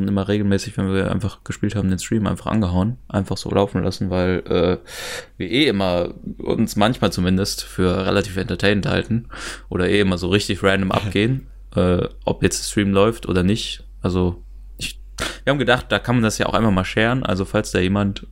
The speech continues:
Speaker 1: ähm, mal reinschauen möchte, tue ich den Link dazu mal in die Beschreibung. Twitch Punkt T V slash, äh, Torpedo Bethlehem. Genau.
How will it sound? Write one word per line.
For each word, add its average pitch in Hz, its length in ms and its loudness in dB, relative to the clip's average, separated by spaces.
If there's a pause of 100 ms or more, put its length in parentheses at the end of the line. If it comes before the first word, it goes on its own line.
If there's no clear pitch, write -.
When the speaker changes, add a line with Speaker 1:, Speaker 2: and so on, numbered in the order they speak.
Speaker 1:
ähm, 92 440 2 (800)
mal 95 100 2
reinschauen 92 420 2
möchte, 117 580 2
tue 135 220 0
ich 123 140 -2
den - 180 0
Link 107 360 0
dazu - 240 0
mal 110 260 2
in - 120 0
die 98 100 2
Beschreibung. 104 640 -2 (140)
Twitch - 440 -2
Punkt - 300 0
T - 80 -2
V 104 280 2
slash, - 460 0 (600)
äh, 104 260 2 (180)
Torpedo 131 480 2
Bethlehem. 87 640 2 (540)
Genau. 101 360 0